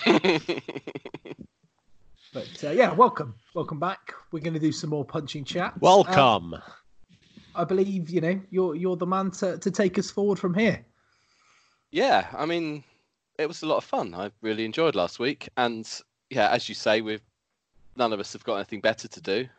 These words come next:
Speaker 1: at this point. So we're, we're just gonna rehash the same thing again, but with, with different questions and hopefully different answers.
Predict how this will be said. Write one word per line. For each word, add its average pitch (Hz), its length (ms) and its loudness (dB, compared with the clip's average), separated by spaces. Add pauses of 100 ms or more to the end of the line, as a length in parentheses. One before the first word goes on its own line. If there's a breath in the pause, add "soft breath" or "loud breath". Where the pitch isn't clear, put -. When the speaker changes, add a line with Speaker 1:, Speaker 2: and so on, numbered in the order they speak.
(140)
Speaker 1:
at 117 140 -6
this 107 160 -2
point. 113 320 -4
So 117 320 -4 (100)
we're, 120 160 -8 (200)
we're 120 100 -4
just 117 220 -8
gonna 113 260 -4 (100)
rehash 117 400 0
the - 60 -14
same 120 200 0
thing 120 200 -6
again, 120 280 0 (680 soft breath)
but 95 160 -2
with, 107 340 -4
with 117 180 -4
different 117 320 0
questions 113 460 0
and 107 80 -8
hopefully 110 400 -2
different 104 300 -10
answers. 113 480 -6